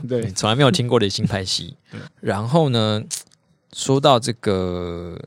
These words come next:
Speaker 2: 从来没有出现过的东西，我们这两个礼拜在看苗栗新闻的时候，
Speaker 1: 嗯。
Speaker 2: 也看到了一个从来没有出现过的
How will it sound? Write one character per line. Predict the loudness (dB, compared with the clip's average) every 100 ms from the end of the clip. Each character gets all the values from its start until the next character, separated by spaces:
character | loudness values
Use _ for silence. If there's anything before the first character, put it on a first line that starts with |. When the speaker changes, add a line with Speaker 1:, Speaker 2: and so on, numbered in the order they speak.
| -16
Speaker 2:
从 | -12 -6 -2
来 | 0
没 | 0
有 | -2
出 | -4 -8 -4 -2
现 | 0 0 -2 -4
过 | -2 -2 -4
的 | -8 -10 _
东 | 0 2
西， | -2 -2 -2 -4 -6 -8 _ _ _ _ -20 _ _ _ -10
我 | -4
们 | -2 -4
这 | 0 2
两 | 2
个 | 0
礼 | -6 -2
拜 | -2
在 | 0 2 2
看 | 2 -2
苗 | -2 -6 -6 -4 -2
栗 | 0 -2
新 | -4 -4 -4
闻 | -6 -6
的 | -10
时 | -10 -10
候， | -8 -8 -8 -2
Speaker 1:
嗯。 | 4 4 2 -8 _ _
Speaker 2:
也 | -12 -10
看 | -6 -2
到 | -2
了 | -2
一 |
个 | -6
从 | -8 -8
来 | -6
没 | -4
有 | -6
出 | -6 -4
现 | -4 -2
过 | -4 -4
的 | -6 -8 -12